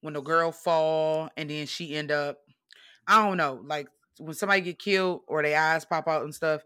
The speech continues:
that be the kind of crap that I be laughing at. And everybody be looking like, "See, that's why people believe you crazy." Or, "I don't know, stop judging me. That, that shit be funny to me."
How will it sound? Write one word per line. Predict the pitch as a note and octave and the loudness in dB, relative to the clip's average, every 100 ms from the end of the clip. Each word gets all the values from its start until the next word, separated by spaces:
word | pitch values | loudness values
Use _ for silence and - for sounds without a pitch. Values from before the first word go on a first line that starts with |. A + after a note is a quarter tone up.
| _ - - | _ -20 0
that | F#3+ A3+ | 2 4
be | A#3+ | 0
the | F3+ | -2
kind | F#3 D#3+ | -2 -4
of | |
crap | E3+ D#3 - | 0 0 0
that | C#3+ | -6
I | C#3 | -4
be | C#3+ C#3+ | -6 -6
laughing | C#3 C3+ C3 D3 | -6 -8 -10 -10
at. | C#3 A#2+ | -10 -8
And | C#3+ C3+ | -8 0
everybody | E3+ F3 E3 D#3 | 2 2 0 -4
be | D3+ | -6
looking | D3 D3 | -8 -8
like, | C#3 C3+ C3+ _ _ _ - _ | -12 -12 -14 _ _ _ -20 _
"See, | - D3+ E3 - | -12 -10 -10 -16
that's | C3 D#3 | -12 -10
why | C#3+ | -8
people | F3+ D3 C#3 | -10 -12 -12
believe | D#3+ D#3+ D#3+ | -10 -10 -10
you | F3 | -6
crazy." | F#3+ E3+ D3 C#3 C#3 _ _ _ - | 0 0 0 -10 -18 _ _ _ -2
Or, | D3+ D3 C#3+ C#3 C#3 C#3 C#3 _ _ _ _ _ - _ | 2 2 2 0 -4 -6 -8 _ _ _ _ _ -20 _
"I | - | -2
don't | F4 F#4+ | -2 0
know, | G4 B3 | -2 -2
stop | F3 D#4+ E4+ | -4 -8 -6
judging | F4 F4 A#3 F3 | -2 -2 -2 -6
me. | D3+ | -6
That, | D3+ A#3 G3 | -6 -8 -6
that | C#4 F4 | -8 -8
shit | - F4+ | -10 -6
be | E4+ | -6
funny | E4+ F4 F4 D#4 | -6 -6 -6 -6
to | A3 | -6
me." | F3+ C3+ | -6 -8